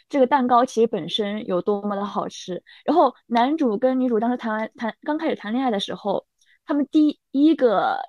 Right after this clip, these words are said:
地点，女主本来以为会是那种，就是 hotel、motel 那种，男主带她去便利店买了一个小蛋糕，然后他们就坐在那种看着晚霞，坐在公园的长椅上，然后可以吃这个小蛋糕。就是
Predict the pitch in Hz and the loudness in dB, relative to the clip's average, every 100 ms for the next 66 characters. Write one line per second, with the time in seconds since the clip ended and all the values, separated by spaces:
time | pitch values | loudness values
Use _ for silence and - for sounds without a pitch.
0 | _ 269 233 185 160 185 240 226 196 151 | _ -2 0 -2 0 -4 0 0 -2 -4
1 | 175 185 170 202 240 208 208 196 196 - | -4 -2 -2 -2 -4 -4 -4 -6 -4 -6
2 | 117 - - - 190 208 196 233 226 190 | -8 -10 -16 -8 -6 -2 -4 0 2 2
3 | 180 190 233 208 180 185 180 - - _ | 0 -4 -2 -2 0 -4 -6 -6 -8 _
4 | _ - - - 208 247 240 202 - 247 | _ -20 -20 -6 0 2 4 2 0 0
5 | 226 - 226 233 220 226 214 190 - 180 | 0 -2 -4 -4 -2 -4 -4 -4 -2 -2
6 | 190 220 208 175 226 208 214 196 208 196 | -2 -2 -4 0 0 0 0 2 2 2
7 | 214 233 233 233 240 220 262 233 240 208 | -2 -2 0 2 0 2 0 2 2 0
8 | - - 233 226 190 330 277 233 202 - | -2 -8 0 0 0 -2 0 0 -2 -4
9 | - 165 180 240 233 240 196 175 _ - | -8 -2 0 2 2 2 2 0 _ 0
10 | 269 294 208 214 208 226 196 220 196 180 | 0 2 0 0 0 -2 -2 -4 -6 -4
11 | 226 180 - - 208 254 214 - - 247 | -4 -4 -10 -6 -4 -2 -2 -4 -4 -2
12 | 247 220 220 196 202 190 180 190 - _ | 2 0 0 -4 -2 -4 -6 -8 -10 _
13 | _ - - 247 320 294 | _ -20 -20 0 2 2